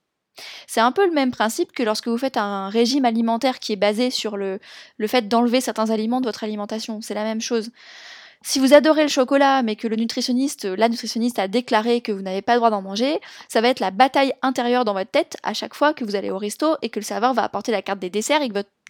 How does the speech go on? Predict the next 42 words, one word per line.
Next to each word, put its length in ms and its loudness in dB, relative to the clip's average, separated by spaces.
copain 300 0
ou 40 -2
votre 160 -8
copine 340 -4
va 140 2
commander 420 0
un 160 0
moelleux 260 2
au 60 -2
chocolat, 320 0
voyez. 220 -10
Par 160 -2
contre, 400 -4
si 220 -8
vous 80 -6
faites 160 -6
partie 260 -10
des 120 2
gens 140 -2
qui 140 -10
n'aiment 180 -10
pas 100 2
le 60 0
chocolat, 380 -8
il 200 2
y 60 4
en 100 2
a, 120 -2
si, 200 -4
si. 240 -10
<laughs> 760 0
Si 160 -2
vous 80 2
faites 140 0
partie 220 -2
des 100 2
gens 120 -2
qui 140 -10
n'aiment 220 -4
pas 80 0
le 60 0
chocolat, 420 0